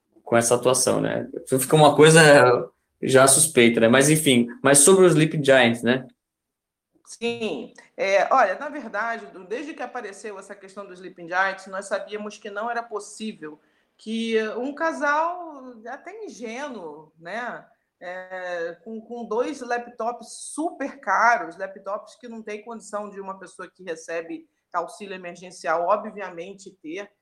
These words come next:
Speaker 2: né? E já fizemos o levantamento também da, da família deles, da condição de, de fa-, familiar e, e et cetera.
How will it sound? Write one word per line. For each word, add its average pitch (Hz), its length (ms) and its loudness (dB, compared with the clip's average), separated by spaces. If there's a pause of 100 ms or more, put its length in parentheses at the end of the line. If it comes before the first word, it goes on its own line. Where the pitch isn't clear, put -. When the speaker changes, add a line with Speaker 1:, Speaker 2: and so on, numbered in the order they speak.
(240)
Speaker 2:
né? 202 320 -12 (240)
E 202 560 -8
já 233 180 -6
fizemos 262 380 -8
o 269 60 -8
levantamento 247 640 -6
também 220 260 -10
da, 202 200 -6 (360)
da - 140 -6
família 185 560 -8
deles, 190 340 -8
da 165 80 -8
condição 175 460 -12
de, 170 180 -20
de 165 320 -20
fa-, 165 300 -8
familiar 175 640 -4
e, 160 240 -12
e 160 120 -18
et 165 120 -18
cetera. 180 400 -12